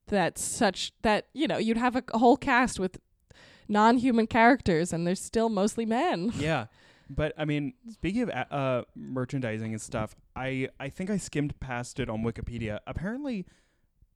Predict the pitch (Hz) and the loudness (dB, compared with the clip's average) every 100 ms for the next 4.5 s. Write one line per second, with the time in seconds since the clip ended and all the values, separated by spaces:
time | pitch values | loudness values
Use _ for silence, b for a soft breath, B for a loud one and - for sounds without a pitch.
0 | _ 147 147 143 143 139 139 131 123 120 | _ -10 -8 -4 -6 -6 -6 -8 -6 -6
1 | 113 110 - - 135 123 139 131 120 - | -6 -10 -16 -14 -12 -10 -6 -6 -8 -14
2 | 127 139 - _ _ - 143 - _ 147 | -12 -12 -14 _ _ -20 -20 -20 _ -20
3 | 139 _ _ _ - 147 139 135 120 117 | -20 _ _ _ -12 -6 -4 -4 -4 -4
4 | 110 107 104 110 | -4 -6 -6 -10